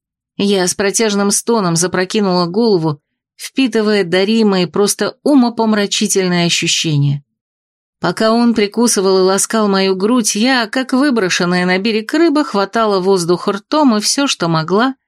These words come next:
это наслаждаться откровенными прикосновениями. Я тонула в собственных приятных ощущениях,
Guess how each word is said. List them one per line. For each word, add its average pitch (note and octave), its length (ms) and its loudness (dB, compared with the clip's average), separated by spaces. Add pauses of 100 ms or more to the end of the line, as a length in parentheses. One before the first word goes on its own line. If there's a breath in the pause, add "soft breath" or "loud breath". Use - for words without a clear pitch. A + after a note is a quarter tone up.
(400)
это G3+ 240 0
наслаждаться G#3 880 -2
откровенными F#3+ 920 0
прикосновениями. E3 1080 -2 (760)
Я G3+ 340 0
тонула C4 720 2
в - 20 -2
собственных F#3 680 -2
приятных G3 600 -2
ощущениях, F3 840 0